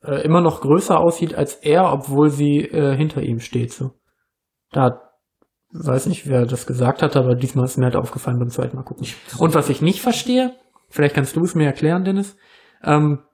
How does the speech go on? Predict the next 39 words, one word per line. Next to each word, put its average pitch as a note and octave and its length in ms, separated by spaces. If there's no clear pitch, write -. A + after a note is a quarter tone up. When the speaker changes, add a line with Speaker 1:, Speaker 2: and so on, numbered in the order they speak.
Speaker 1:
die, C#3+ 600
hast D3 200
du C#3 40
es - 80
mitbekommen, E3+ 380
diese C3 240
Gags D#3+ 340
über C#3+ 140
die C3+ 80
Kapuze D#3+ 460
von F3 160
Luke, G3 180
die E3+ 140
irgendwie E3+ 320
gemacht E3+ 340
wurden? F#3 300
Speaker 2:
Hm, G2+ 800
erinnere G#2+ 380
mich C3 180
daran. D3+ 580
Speaker 1:
Nee, D3+ 100
ich D#3+ 120
weiß E3+ 260
es - 80
halt G3 180
nicht F#3+ 160
genau, D3+ 340
weil D3+ 160
ich E3 140
halt D3+ 160
nur D#3 100
mitbekommen D#3 400
habe, C#3+ 160
dass C#3 160
sich - 200
irgendwer D3+ 680
über D3 240
die C#3+ 100
Kapuze, D#3 680